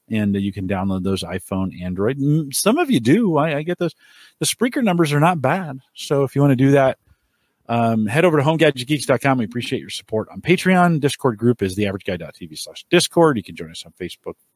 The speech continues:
at, uh, the average guy dot t v slash Facebook. Don't forget to contact us, Jim at the average guy dot t v. Uh, big, big shout out and a big thanks. I spent some time in the beginning of the show talking about this. Uh, big thanks to Christian for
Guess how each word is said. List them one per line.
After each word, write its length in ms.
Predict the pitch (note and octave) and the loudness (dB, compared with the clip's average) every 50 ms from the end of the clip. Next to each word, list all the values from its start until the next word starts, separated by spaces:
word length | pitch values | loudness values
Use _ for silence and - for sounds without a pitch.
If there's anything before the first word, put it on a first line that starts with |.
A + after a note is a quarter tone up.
| _ _ - | _ _ -14
at, 180 | F2+ E2+ E2+ - - F2+ | -12 -12 -12 -12 -10 -12
uh, 60 | E2 | -10
the 120 | D#2 F2 E2 | -10 -10 -12
average 180 | D#2 D#2+ - | -12 -14 -12
guy 80 | - E2 | -10 -10
dot 160 | D#2 D2+ D2+ | -8 -10 -10
t 120 | - G2 F2 | -10 -10 -8
v 160 | D#2 E2 D#2 | -8 -8 -10
slash 400 | - - D#2+ C#2+ C#2+ - - - _ _ _ _ _ _ _ _ _ _ _ - | -8 -10 -10 -10 -10 -14 -20 -20 _ _ _ _ _ _ _ _ _ _ _ 2
Facebook. 540 | D3 D#3 - - - G3 G#3 - - - - _ _ _ _ _ _ _ | 2 2 0 0 0 0 0 0 -4 -12 -20 _ _ _ _ _ _ _
Don't 160 | - D3+ D3 - | 0 0 0 2
forget 180 | D3+ E3 D#3+ | 0 -2 -2
to 80 | - B2+ | -2 -4
contact 540 | - D3 D3+ E3 F#3 F3+ F#3 E3 E3 - F#3+ | -2 2 2 2 4 4 2 2 2 0 -4
us, 120 | F3 - | -4 -4
Jim 200 | - C#3+ C3+ C3+ | -2 -2 -2 -2
at 80 | B2+ - | -2 -2
the 140 | G#2+ G#2 | -4 -4
average 200 | G2 G2 G2 F#2+ | -4 -4 -6 -6
guy 140 | - G2 F2+ | -6 -6 -6
dot 200 | F2 F2 E2 F2 | -6 -8 -10 -10
t 180 | - - G2 F2+ | -10 -8 -8 -6
v. 220 | F#2 A2+ D3 D#3 - _ _ _ _ _ _ _ _ _ _ _ _ _ _ _ _ _ _ _ _ _ _ _ _ _ _ _ _ | -4 -4 -6 -6 -8 _ _ _ _ _ _ _ _ _ _ _ _ _ _ _ _ _ _ _ _ _ _ _ _ _ _ _ _
Uh, 280 | C#3 C3 B2+ B2+ B2 A#2 | 2 4 4 4 4 2
big, 260 | G#2+ B2+ C#3+ C#3 - - - B2 | 4 2 2 2 0 -6 -4 -2
big 160 | D3 C#3+ - | -2 0 0
shout 320 | - - D#3 C#3+ C#3+ C#3+ | 0 2 4 4 6 4
out 100 | C#3+ D3+ | 4 2
and 80 | D#3 C#3 | 2 0
a 40 | B2 | 0
big 160 | C#3 C3+ - | -2 -2 0
thanks. 300 | - C3+ C#3 D#3+ - - | 0 0 0 0 0 -2
I 180 | B2 A2+ A2 | -2 0 -2
spent 360 | G2+ - - - - C3+ B2+ A#2+ | -2 -6 -12 -10 -8 -6 -6 -4
some 140 | - B2+ | -6 -6
time 200 | - C3+ B2+ B2+ | 0 2 2 2
in 60 | B2+ A#2+ | 2 2
the 60 | G#2 | -2
beginning 320 | G#2 F#2+ A2+ A#2+ C3 C3 | 0 0 2 4 4 4
of 80 | A#2+ G#2+ | 2 2
the 40 | G2 | 0
show 240 | - - A#2 A2 | 0 2 2 2
talking 440 | G#2 - A#2 G#2 G#2 G#2 - G#2+ G2+ | 2 2 0 0 -2 -2 -4 -4 -4
about 320 | G2+ F#2+ G2 F#2+ F#2+ - - | -2 -2 -2 -2 -4 -2 -2
this. 640 | B2 D3 D#3 - - - - - - - - - - | -2 -2 -2 -2 -6 -8 -8 -8 -10 -10 -12 -12 -8
Uh, 220 | F#2 F#2 F#2+ G2 G2+ | -6 -4 -4 -4 -4
big 200 | A2+ A2 - - | -4 -6 -6 -4
thanks 260 | - G#2+ G2+ - - | -6 -6 -6 -6 -8
to 80 | - | -14
Christian 440 | - - C#3 C3 - - G3 G#3+ G3 - | -2 -2 -2 0 0 -2 -2 -2 -2 -4
for 340 | - F2+ F2+ F2+ F2 - - | -6 -6 -6 -6 -8 -10 -16